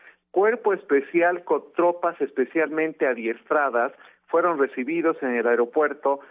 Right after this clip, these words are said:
por la gobernadora Indira Vizcaíno Silva, y hay que sumarle a los cincuenta marinos que llegaron hace una semana, que para reforzar la seguridad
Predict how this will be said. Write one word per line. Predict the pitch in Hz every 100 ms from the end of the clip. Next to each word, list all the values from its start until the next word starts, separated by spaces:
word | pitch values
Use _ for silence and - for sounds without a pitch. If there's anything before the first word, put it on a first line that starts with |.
| _
por | -
la | 123 117
gobernadora | 113 117 117 120 117 143 147 143 143 - _
Indira | 165 180 180 175 170
Vizcaíno | 147 127 - - 123 151 165 147
Silva, | - 190 147 123 139 - - -
y | 123
hay | 135
que | 170 175
sumarle | 185 180 185 151 139 143 - -
a | -
los | 127 127
cincuenta | 131 131 151 151 151 160
marinos | 151 147 143 151 151
que | 131
llegaron | 117 113 135 139 131
hace | 127 139
una | 135 131 117
semana, | - 117 135 135 139 139 - _ -
que | 127
para | 120 120 117 117
reforzar | 110 113 - 117 110 151 147
la | 151 127
seguridad | 123 104 107 113 117 135